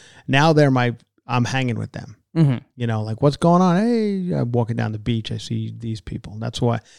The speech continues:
Speaker 1: that's where I'm at, how'd you get here? Don't worry about how I got here, you
Speaker 2: Dude,
Speaker 1: know?
Speaker 2: Chelsea Lately money. What are
Speaker 1: Yeah,
Speaker 2: you talking about?
Speaker 1: exactly.
Speaker 2: I
Speaker 1: At least I'm
Speaker 2: invested.
Speaker 1: not, yeah, I invested well. <laughs> So at least I'm not
Speaker 2: Mind your
Speaker 1: in
Speaker 2: fucking
Speaker 1: a
Speaker 2: bu-, I don't ask you how you got
Speaker 1: Right,
Speaker 2: here.
Speaker 1: right.
Speaker 2: What
Speaker 1: So
Speaker 2: is
Speaker 1: anyway, that's what I would do.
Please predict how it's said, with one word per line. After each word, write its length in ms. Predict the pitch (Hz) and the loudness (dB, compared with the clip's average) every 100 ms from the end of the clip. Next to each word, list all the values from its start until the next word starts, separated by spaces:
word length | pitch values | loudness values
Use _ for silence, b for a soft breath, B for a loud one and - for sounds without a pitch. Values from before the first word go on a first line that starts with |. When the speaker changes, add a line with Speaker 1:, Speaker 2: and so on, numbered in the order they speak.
| b | b
Speaker 1:
that's 240 | 147 160 - | 0 2 2
where 160 | 139 | -2
I'm 220 | 123 113 | -2 -6
at, 200 | 101 78 - _ | -10 -16 -20 _
how'd 140 | 151 165 | -6 -4
you 60 | 170 | 0
get 220 | 202 190 | 0 0
here? 180 | 110 101 | -2 -2
Don't 140 | 135 | -2
worry 140 | 170 | 0
about 180 | 131 104 | 0 -2
how 120 | 101 - | -10 -16
I 80 | |
got 200 | - - | -18 -18
here, 200 | - - - | -16 -16 -4
you 80 | 120 | 0
Speaker 2:
Dude, 80 | 117 | 0
Speaker 1:
know? 60 | |
Speaker 2:
Chelsea 320 | 123 208 185 | -2 -4 -2
Lately 280 | 208 214 139 | 0 0 0
money. 240 | 131 120 123 | -2 -2 0
What 60 | |
are 20 | 147 | 2
Speaker 1:
Yeah, 60 | |
Speaker 2:
you 40 | 196 | 2
talking 220 | 208 131 | 4 6
about? 220 | 151 127 | 6 4
Speaker 1:
exactly. 80 | 143 | 2
Speaker 2:
I 40 | 175 | 2
Speaker 1:
At 60 | |
least 120 | 160 | 4
I'm 60 | 196 | 4
Speaker 2:
invested. 180 | 147 139 | 4 4
Speaker 1:
not, 180 | 131 127 | 2 4
yeah, 280 | 165 131 113 | 4 4 2
I 40 | |
invested 460 | 120 120 131 - 123 | 0 4 4 4 4
well. 320 | 117 - 123 - | 4 4 0 -2
<laughs> 40 | |
So 220 | - 123 | 0 2
at 60 | 117 | 4
least 200 | 131 - | 2 2
I'm 80 | 127 | 2
not 200 | 123 113 - | 2 0 -2
Speaker 2:
Mind 200 | 220 226 | 0 2
your 60 | 226 | 2
Speaker 1:
in 40 | |
Speaker 2:
fucking 140 | 247 214 | 4 4
Speaker 1:
a 40 | |
Speaker 2:
bu-, 60 | 196 | 4
I 40 | |
don't 140 | 220 247 | 4 6
ask 280 | 220 - 220 | 4 2 2
you 200 | 247 214 | 4 4
how 120 | 196 | 2
you 280 | 170 185 233 | 2 0 2
got 200 | 151 139 | 4 6
Speaker 1:
Right, 140 | 139 | 6
Speaker 2:
here. 140 | - 123 | 4 2
Speaker 1:
right. 160 | 110 | 2
Speaker 2:
What 80 | 262 | 2
Speaker 1:
So 160 | 220 135 | 2 6
Speaker 2:
is 40 | |
Speaker 1:
anyway, 440 | 202 214 165 156 143 | 8 8 8 8 4
that's 240 | - 175 - | 4 4 4
what 120 | 160 | 4
I 160 | 143 147 | 6 6
would 180 | 143 | 4
do. 360 | 123 143 143 135 | 4 6 6 4